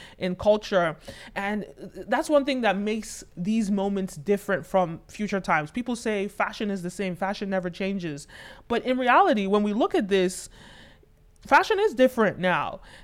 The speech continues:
It's now more acceptable for men to dress more feminine, for men to have a full face of makeup. And these are straight masculine men are being pushed out in the media. So twenty years ago, ten years ago, even five years ago, this was, this was different. This stood out.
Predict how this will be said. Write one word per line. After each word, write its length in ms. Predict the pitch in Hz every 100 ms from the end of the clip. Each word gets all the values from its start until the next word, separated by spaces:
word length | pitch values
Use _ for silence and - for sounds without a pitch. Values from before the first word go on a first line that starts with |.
| -
It's 140 | 220
now 200 | 240 294
more 180 | 320 294
acceptable 920 | 190 - 247 - 285 202 185 175 175 -
for 120 | 202
men 220 | 196 208 202
to 140 | 202
dress 400 | 156 185 185 190
more 160 | 196 240
feminine, 460 | 330 403 202 190 -
for 160 | - 208
men 160 | 220
to 80 | 214
have 120 | 208
a 80 | 190
full 300 | - 277 302
face 300 | 277 254 -
of 100 | 233
makeup. 500 | 262 285 196 190 - - - -
And 140 | 226
these 140 | 262 262
are 140 | 220
straight 680 | - - - 220 254 226 -
masculine 680 | 170 196 226 - 220 214 208
men 380 | 247 233 143 156 - - -
are 100 | -
being 160 | 202 214
pushed 300 | - 254 -
out 80 | 208
in 60 |
the 60 | 196
media. 240 | 247 254
So 300 | 196 226 190 - - -
twenty 220 | 285 285
years 260 | 320 370 254
ago, 360 | 202 190 - -
ten 240 | 277 294
years 160 | 339 302
ago, 140 | 220
even 180 | 262 247
five 300 | 220 320 349
years 200 | 247 196
ago, 320 | 180 185 185
this 160 | 240 -
was, 240 | 226 170
this 240 | 165 330 -
was 80 | 202
different. 360 | 403 226 147
This 140 | 202 226
stood 300 | - 202 190
out. 380 | 247 180 143